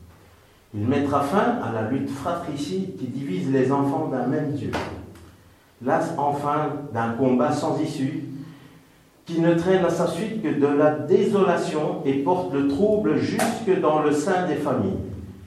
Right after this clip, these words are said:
Les hommes reconnaîtront où sont leurs véritables intérêts pour ce monde et pour l'autre.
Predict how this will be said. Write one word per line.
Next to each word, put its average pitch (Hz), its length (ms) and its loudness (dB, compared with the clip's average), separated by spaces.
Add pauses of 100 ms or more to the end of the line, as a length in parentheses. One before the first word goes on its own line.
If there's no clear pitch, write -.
(260)
Les 123 240 4
hommes 180 160 6
reconnaîtront 131 920 2
où - 160 2
sont 131 560 -2
leurs - 200 -4
véritables 151 760 0
intérêts 127 540 -2
pour 139 200 -4
ce 135 80 -4
monde 120 400 -2 (400)
et 131 100 -2
pour 147 200 0
l'autre. - 300 0